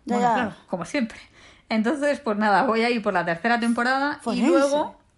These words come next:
Speaker 2: eh,
Speaker 1: Forense, ¿cómo se llamaba la forense esa que
Speaker 2: Maura.
Speaker 1: tan, que tan, no, no, no, no, digo la otra serie que yo también dejé de ver,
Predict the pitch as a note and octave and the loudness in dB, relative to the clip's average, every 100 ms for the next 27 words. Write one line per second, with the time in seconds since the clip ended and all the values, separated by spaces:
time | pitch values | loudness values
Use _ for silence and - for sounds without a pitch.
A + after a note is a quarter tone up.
0 | _ - - G#3 B3 D4+ A3+ G#3+ B3+ C#4 | _ -18 -6 -2 0 -2 -4 -6 -6 -4
1 | C4+ C4 C4 B3 A#3 A3+ A#3+ B3 A#3 A#3 | -4 -2 -2 -4 -4 -6 -4 -4 -6 -6
2 | A#3 A3 A#3+ G3 - - _ _ _ A#3+ | -2 2 4 2 -4 -12 _ _ _ -6
3 | G#3+ A3+ B3+ A#3 A3 G3+ G3 G3 G3+ A#3 | -4 -2 0 0 -4 -6 -6 -8 -8 -4
4 | A#3 A3 A#3 A#3+ B3+ A#3 A3 A3+ A3+ A3+ | -2 -2 -2 -6 -6 -6 -4 -4 -4 -4
5 | A3+ G#3+ G3 A3 G#3 G#3+ | -6 -6 -8 -6 -6 -6